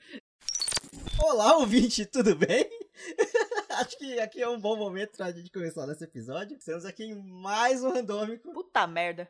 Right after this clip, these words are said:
Speaker 1: E a revolta aqui hoje vai ser, vai ser real, porque é, eu, eu gosto muito que você já trouxe de cara um, um conteúdo que você gosta, mas ao mesmo tempo você odeia, porque é uma coisa muito pesada.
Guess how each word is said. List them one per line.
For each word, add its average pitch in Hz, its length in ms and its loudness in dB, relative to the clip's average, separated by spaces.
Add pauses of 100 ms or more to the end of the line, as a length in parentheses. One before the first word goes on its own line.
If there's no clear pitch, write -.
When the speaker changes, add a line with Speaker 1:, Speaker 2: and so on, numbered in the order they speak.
Speaker 1:
E 220 120 -2
a 220 40 4
revolta 214 400 0
aqui 208 220 -2
hoje 196 160 2
vai 214 140 0
ser, 208 320 0
vai 170 100 -2
ser 180 120 -4
real, 185 300 0
porque 151 760 -8
é, 180 220 -2
eu, 226 160 2
eu 208 120 6
gosto - 260 6
muito 233 240 0
que - 60 -6
você 233 140 0
já 202 100 -2
trouxe 214 380 -2
de 170 180 -8
cara 185 400 -2
um, 165 180 -8
um 165 120 -8
conteúdo 185 480 -2
que - 80 -20
você 190 240 -4
gosta, 151 640 -2
mas 170 180 2
ao 185 60 2
mesmo 175 180 -4
tempo 170 180 -12
você - 120 -6
odeia, 160 560 0
porque 151 320 -4
é 170 60 6
uma 165 120 4
coisa 160 220 0
muito 160 160 -8
pesada. 135 720 -2